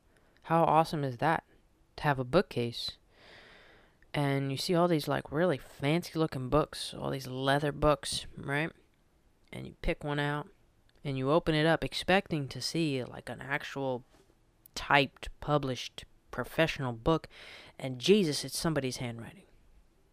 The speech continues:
It's a story. It's not, it's not a journal.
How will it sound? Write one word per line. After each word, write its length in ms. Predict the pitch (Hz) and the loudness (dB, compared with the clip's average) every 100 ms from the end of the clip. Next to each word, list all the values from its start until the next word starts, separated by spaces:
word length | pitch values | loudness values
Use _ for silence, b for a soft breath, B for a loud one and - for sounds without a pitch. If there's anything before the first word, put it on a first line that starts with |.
| _ _ _ _ _ _ _ - | _ _ _ _ _ _ _ -18
It's 200 | - - | -16 -10
a 40 | |
story. 460 | - - 160 143 110 | -4 4 6 6 2
It's 120 | - | -4
not, 360 | 135 - - - | -6 -8 -10 -10
it's 120 | - | -10
not 120 | 143 117 | -8 -8
a 40 | |
journal. 560 | 113 135 135 123 107 | 4 8 8 6 0